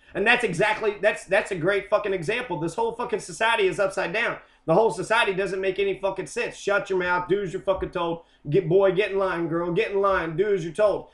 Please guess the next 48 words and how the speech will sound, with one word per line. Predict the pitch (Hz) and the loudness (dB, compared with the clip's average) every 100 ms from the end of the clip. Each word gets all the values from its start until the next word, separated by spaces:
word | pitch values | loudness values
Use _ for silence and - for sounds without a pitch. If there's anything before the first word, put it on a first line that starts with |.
| _ | _
And | 170 196 | -2 0
if | 170 | 0
you're | 214 202 | 2 2
used | 202 254 - | 0 -4 0
to, | 226 180 - _ | 2 2 -2 _
you | 196 | 0
know, | 226 185 156 - | 2 2 0 -6
um, | 190 185 175 170 | -2 0 0 -2
being | 240 226 | -2 0
obedient, | 196 226 277 254 220 | 0 0 0 0 0
is | 175 | 2
that | 214 214 | 2 2
going | 185 226 226 | 2 2 2
to | 220 208 196 156 | 2 2 0 -4
get | 135 233 | -4 -4
you | 226 | -2
anywhere? | 220 254 269 302 302 - _ | -2 4 8 8 8 0 _
I, | - 220 | 2 6
I've | 226 240 | 8 8
never | 226 254 247 | 6 2 2
seen | - 226 214 185 143 | 0 -2 -2 -4 -2
my | 175 233 233 | 2 4 4
obedience | 214 233 240 226 - | 2 0 0 -2 0
to | 214 | -2
anybody | 240 196 196 | 0 2 2
get | 185 214 | 0 -4
me | 208 214 | -2 -2
anywhere. | 226 190 160 147 | 2 2 2 0
Frankly, | - 220 220 214 | 0 -2 0 -2
it | 180 | 0
just | 202 - | -2 -2
gets | 202 | -4
disrespect, | 135 175 226 214 - 214 208 196 | -2 0 0 -2 0 2 2 0
and | 180 | 0
that's | 202 - | 0 0
the | 190 | -2
exact | 165 208 208 - | 0 -2 -2 -2
level | 185 240 196 196 | 2 4 4 4
which | 185 | 2
injustice | 180 156 180 214 - 160 | 0 2 4 2 -2 -6
can | 190 | -2
be | 185 | -2
put | 190 190 | -2 -4
upon | - 214 226 202 | 2 6 6 6
you. | 151 127 - _ _ | 2 -4 -12 _ _
It's | - | -10
Frederick | - 196 170 160 | -2 0 0 0
Douglass. | 202 185 135 - | 0 0 -4 -12